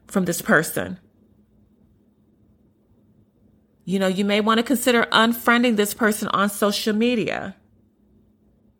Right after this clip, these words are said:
If possible, consider moving to a different part of town where you are less likely to run into that person.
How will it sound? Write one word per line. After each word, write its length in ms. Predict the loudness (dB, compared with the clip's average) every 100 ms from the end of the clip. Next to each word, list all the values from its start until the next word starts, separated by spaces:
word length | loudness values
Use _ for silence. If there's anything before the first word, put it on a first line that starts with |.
| _ _ _ _ _ _ _ _ _ _ -4
If 240 | -4 -4
possible, 720 | -2 2 2 2 0 4 2
consider 480 | 2 0 2 2 2
moving 440 | 2 2 2 -2 -2
to 280 | -2 0
a 80 | 0
different 340 | 2 0 -2 -2
part 220 | 0 0
of 80 | -2
town 580 | -2 0 2 2 0 -4 -12 -20 _ _ _ _
where 260 | 0 2 4
you 380 | 2 2 0 2
are 480 | 4 4 4 2 0
less 360 | 2 0 0
likely 340 | 0 0 0 -4
to 180 | -2
run 240 | 0 0 0
into 300 | -2 -2 -2
that 200 | -2 -4
person. 600 | -6 -8 -6 -8 -8